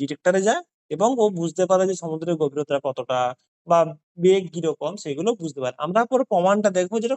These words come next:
খুবই ইম্পর্টেন্ট প্রমাণ, সেটা আমরা পরে দেখবো, আমরা আস্তে আস্তে করে এগোচ্ছি।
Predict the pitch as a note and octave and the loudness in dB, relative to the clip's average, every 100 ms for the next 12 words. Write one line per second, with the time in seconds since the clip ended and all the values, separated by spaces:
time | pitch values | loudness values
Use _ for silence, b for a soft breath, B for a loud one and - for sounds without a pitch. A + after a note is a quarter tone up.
0 | - - G#3+ C4 G#3 F#3 G3 G3+ G3 A#3 | -6 -4 2 4 4 2 0 0 0 -2
1 | C4+ A3+ A3 A#3 G3+ G3+ C3+ A2+ - _ | -2 0 0 2 2 2 0 -8 -12 _
2 | _ _ F3 F#3+ F3 F#3+ - A#3 A#3+ C#3+ | _ _ 0 2 2 0 -2 2 2 2
3 | C3+ - | -4 -6